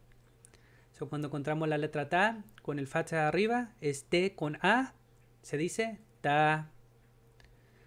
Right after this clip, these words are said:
Cuando encontramos la letra ta con el kasra abajo, es la letra T con I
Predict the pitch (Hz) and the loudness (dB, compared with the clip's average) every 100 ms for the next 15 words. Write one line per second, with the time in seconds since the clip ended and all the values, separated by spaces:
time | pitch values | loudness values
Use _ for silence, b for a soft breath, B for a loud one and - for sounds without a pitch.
0 | b b b 151 143 143 156 156 156 147 | b b b -8 -6 -4 -2 -2 0 0
1 | 156 165 156 175 180 190 160 156 147 170 | 0 -2 0 0 0 -2 -6 -6 -2 -4
2 | 160 165 151 170 165 226 226 220 160 156 | 0 0 2 0 -2 -4 -4 -4 -4 -2
3 | 156 151 156 143 170 196 214 - 151 185 | 0 0 -2 -2 0 0 -2 -4 -4 -2
4 | 233 254 | -2 -2